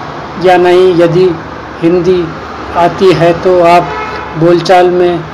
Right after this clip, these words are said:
किसी तरह की परेशानी नहीं आती। लोग रोज़गार की तलाश में एक राज्य से दूसरे राज्य में जा रहे हैं, वे भी हिंदी सीखते हैं। सबसे अधिक हिंदी सीखने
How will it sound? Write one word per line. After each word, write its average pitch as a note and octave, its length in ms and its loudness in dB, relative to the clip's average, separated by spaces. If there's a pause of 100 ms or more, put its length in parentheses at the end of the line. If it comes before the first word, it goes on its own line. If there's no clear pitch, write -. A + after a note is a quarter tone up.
(440)
किसी F#3+ 220 -2
तरह F3 280 2
की F3 160 0
परेशानी E3+ 500 0
नहीं F3 440 0
आती। D#3+ 360 -2 (1120)
लोग F3+ 180 2
रोज़गार F3+ 420 2
की F3+ 200 0
तलाश F3 640 0
में F3+ 380 -2
एक F3 180 0
राज्य E3+ 320 2
से F3+ 160 0
दूसरे E3 320 0
राज्य E3+ 320 2
में F3+ 120 0
जा D#3+ 180 2
रहे E3 160 2
हैं, E3 320 0 (800)
वे E3+ 240 2
भी F3 200 0
हिंदी E3+ 380 2
सीखते E3 420 -4
हैं। D3+ 420 -2 (2000)
सबसे G#3 400 2
अधिक G3 340 4
हिंदी F3 380 2
सीखने F#3 540 0